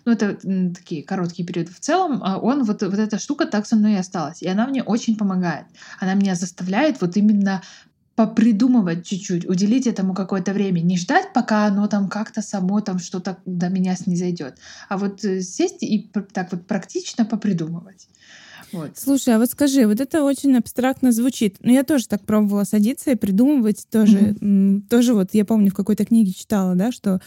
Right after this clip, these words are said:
Speaker 2: э, уделяем время каждый день вот именно каким-то своим идеям. Как ты это делаешь? Просто вот пятнадцать минут ты абстрактно размышляешь на самые разные темы, или ты как-то все-таки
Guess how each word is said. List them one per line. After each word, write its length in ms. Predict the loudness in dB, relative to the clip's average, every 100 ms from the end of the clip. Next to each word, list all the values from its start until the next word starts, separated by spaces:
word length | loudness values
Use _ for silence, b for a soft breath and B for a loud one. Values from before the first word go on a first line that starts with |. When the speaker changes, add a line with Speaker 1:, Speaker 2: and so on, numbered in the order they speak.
| B B B B -16 -8
Speaker 2:
э, 440 | -2 0 0 0 -2
уделяем 480 | 0 2 4 4 4
время 360 | 4 4 2
каждый 360 | 2 0 0 0
день 280 | 2 2 2
вот 160 | 2
именно 460 | 4 4 4 2 0
каким-то 340 | 0 2 2
своим 340 | -2 0 2 4
идеям. 420 | 4 4 4 0 b b b b _ -4
Как 220 | -2 0
ты 140 | 4 4
это 140 | 4
делаешь? 420 | 2 0 0 -4 0
Просто 340 | 0 2 0
вот 200 | 0 0
пятнадцать 420 | 0 2 2 2
минут 340 | 4 6 4 4
ты 280 | 4 6 4
абстрактно 1080 | 0 -2 2 2 2 2 2 4 2 0 -4 _ -20 -6
размышляешь 800 | 0 4 6 4 2 0 0 0 4
на 280 | 4 4
самые 300 | 2 4 4
разные 300 | 4 4 4
темы, 360 | 4 2 4 4
или 240 | 4 2
ты 140 | 2 0
как-то 260 | -2 -4
все-таки 540 | -4 -2 -2 -2 -2